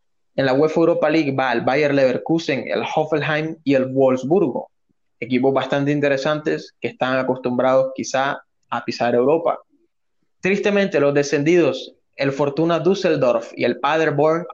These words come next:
eh, pues se van a segunda división, y ascendidos tenemos al Bielefeld y al Stuttgart, bastantes alegres estas dos instituciones,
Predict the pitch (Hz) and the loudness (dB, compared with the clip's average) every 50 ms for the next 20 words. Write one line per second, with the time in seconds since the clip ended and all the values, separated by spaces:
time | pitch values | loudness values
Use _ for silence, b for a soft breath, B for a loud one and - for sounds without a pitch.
0 | - - _ _ _ _ _ _ _ _ _ _ _ _ - 127 123 120 120 120 | -18 -20 _ _ _ _ _ _ _ _ _ _ _ _ -4 -2 0 2 2 2
1 | 117 117 117 117 - _ _ 117 110 110 104 - 117 117 127 139 160 165 160 147 | 0 0 -2 -6 -8 _ _ -10 -10 -10 -8 -8 -4 -2 0 0 0 0 0 -2
2 | 143 - - 127 127 131 139 139 139 139 143 139 131 131 - 156 160 160 165 165 | -2 -2 -4 -6 -4 -2 -2 0 0 2 2 0 0 -2 -2 -2 -2 -2 -4 -6
3 | - _ _ - - _ _ _ _ _ _ _ - - _ - 123 135 135 131 | -10 _ _ -20 -20 _ _ _ _ _ _ _ -20 -20 _ -2 0 0 2 4
4 | 131 131 127 120 - 123 - - 117 120 120 139 156 165 143 151 180 175 - - | 4 6 6 4 2 0 -2 -4 -4 -2 2 2 4 4 4 2 0 -4 -8 -14
5 | _ _ _ _ _ _ _ _ - 120 127 139 156 160 156 - 156 131 120 120 | _ _ _ _ _ _ _ _ -4 -2 0 0 0 0 -2 -2 -2 -2 0 2
6 | 120 120 117 120 - 135 139 139 131 127 127 - 160 175 185 180 180 180 - - | 0 0 0 0 2 2 2 4 2 0 0 0 0 0 2 0 -2 -6 -10 -6
7 | 143 143 127 120 120 - - - - 143 131 127 127 147 160 - - 175 - 131 | -2 -2 0 0 -2 -4 -8 -4 -4 -4 -2 0 0 0 0 -2 -2 -4 -4 -6
8 | - - 123 123 120 120 - 120 120 - - - - 123 123 127 143 139 135 131 | -4 -6 -6 -6 -6 -4 -2 -2 -2 -2 -6 -8 -4 -2 0 0 2 2 2 0
9 | 127 127 127 127 - 127 120 113 123 131 139 135 139 139 127 - - - - 139 | 0 -2 -2 -2 -4 -4 -2 -2 -2 -4 -4 -6 -6 -8 -10 -12 -12 -12 -8 -6
10 | 135 135 147 165 | -4 -4 -4 -6